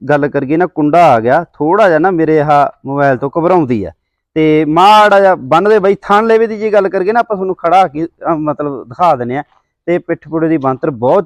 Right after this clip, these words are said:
ਚੰਗੀ ਆ। ਤੇ ਜੇ ਹੋਰ ਦੱਸਾਂ ਬਈ, ਥਣ ਵੀ ਜਿਹੜਾ ਹੈਗਾ ਨਾ, ਸਾਈਜ਼ ਵੀ ਚੰਗਾ ਤੇ ਥਣ ਵੀ ਕੱਲਾ ਕੱਲਾ ਪਿਆ ਗਾ। ਲੇਵਾ ਜਿਹੜਾ ਹੈਗਾ ਨਾ, ਵੀ ਕੋਈ ਕਿਸੇ ਪਾਸੋਂ ਵੀ ਮਤਲਬ ਵੀ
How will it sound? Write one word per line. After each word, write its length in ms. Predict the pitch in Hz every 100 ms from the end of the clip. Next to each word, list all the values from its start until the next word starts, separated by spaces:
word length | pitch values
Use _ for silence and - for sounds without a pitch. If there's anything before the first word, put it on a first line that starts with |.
| -
ਚੰਗੀ 380 | 147 131 156 113
ਆ। 160 | - - _ _ _ -
ਤੇ 460 | 160 160 160 165 - -
ਜੇ 280 | 135 156 160
ਹੋਰ 300 | 143 156 151
ਦੱਸਾਂ 420 | 135 143 160 151
ਬਈ, 160 | 151 180
ਥਣ 360 | - - 135 135
ਵੀ 180 | 160
ਜਿਹੜਾ 280 | 151 139 170
ਹੈਗਾ 220 | 156 143
ਨਾ, 80 | 180
ਸਾਈਜ਼ 320 | - 123 123
ਵੀ 80 | 156
ਚੰਗਾ 280 | 170 160 156
ਤੇ 140 | 156
ਥਣ 260 | 165 139 135
ਵੀ 120 | 165
ਕੱਲਾ 340 | - 147 135 131
ਕੱਲਾ 280 | 131 127
ਪਿਆ 200 | 113 117
ਗਾ। 80 | 127
ਲੇਵਾ 400 | 156 131 135 139
ਜਿਹੜਾ 260 | 143 147 170
ਹੈਗਾ 220 | 131 139 165
ਨਾ, 120 | 180 _ _ _ _ -
ਵੀ 280 | 156 160 156
ਕੋਈ 240 | 170 180 202
ਕਿਸੇ 240 | 170 185
ਪਾਸੋਂ 320 | 175 160 165
ਵੀ 140 | 151 156 _ _ _ -
ਮਤਲਬ 360 | 156 156 156 147
ਵੀ 280 | 151 160